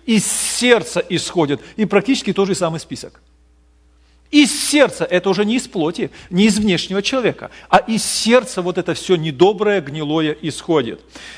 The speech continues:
Видимо, это одна из причин, можно предположить, которая побудила Христа сказать, тоже, э, утвердить одну истину. Если у человека хоть одно дело плоти есть,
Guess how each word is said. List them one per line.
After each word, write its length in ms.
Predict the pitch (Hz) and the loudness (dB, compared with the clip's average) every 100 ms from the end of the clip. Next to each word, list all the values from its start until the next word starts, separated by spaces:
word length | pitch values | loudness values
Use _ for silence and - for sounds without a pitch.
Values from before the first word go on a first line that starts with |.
| - | -18
Видимо, 460 | - 123 220 320 320 | -4 0 2 4 2
это 320 | - 277 269 | 4 4 2
одна 420 | - 220 180 214 | 2 0 0 -2
из 180 | 240 - | -2 -6
причин, 520 | - 208 202 - 294 | -6 -6 -4 0 2
можно 360 | 233 220 180 165 | 2 4 2 0
предположить, 840 | - 170 - 165 165 156 269 - - - - | -2 -2 0 0 2 0 -2 -4 -14 -20 0
которая 580 | 202 202 240 240 214 202 | 4 4 4 4 6 4
побудила 640 | 208 180 190 165 247 320 | 2 0 -2 0 2 2
Христа 560 | 320 285 262 - 233 240 | 2 0 0 2 2 2
сказать, 540 | - - 214 208 233 - - _ | 0 0 2 2 0 -2 -18 _
тоже, 360 | 269 247 196 - | 0 2 2 0
э, 100 | 175 - - | -2 -2 -8
утвердить 560 | - 233 190 185 240 - | -4 -2 0 2 2 2
одну 340 | - 180 202 202 | 2 0 -2 0
истину. 520 | 190 - 165 123 107 - _ _ _ - - | -2 0 -4 -4 -6 -14 _ _ _ -20 -10
Если 360 | 143 202 - 196 | 2 2 2 0
у 60 | |
человека 400 | - 190 185 180 | 0 2 2 2
хоть 240 | - 185 180 | -2 -2 -2
одно 220 | 165 170 | -2 -2
дело 280 | 143 165 147 | 0 2 0
плоти 380 | 165 160 139 | -2 -4 -2
есть, 400 | 165 220 285 - | -4 -2 -4 -8